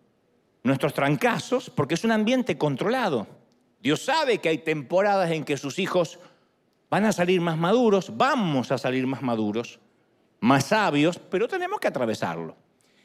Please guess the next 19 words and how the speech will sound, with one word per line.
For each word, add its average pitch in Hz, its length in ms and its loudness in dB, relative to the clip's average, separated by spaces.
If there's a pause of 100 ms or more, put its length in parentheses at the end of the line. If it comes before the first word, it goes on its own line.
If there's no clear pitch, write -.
El 131 180 4
Salmo 196 320 2
setenta 160 500 -2
y 165 60 0
uno 180 240 0
siete 208 480 -2
continúa 160 400 0
diciendo, 170 460 2 (440)
"Como 175 360 2
prodigio", 165 840 0
dice 135 180 -4
David, 123 300 0 (800)
"como 160 240 6
ejemplo, 151 720 4
yo 123 160 2
he 156 60 2
sido 202 240 2
a 170 40 2
muchos 190 580 0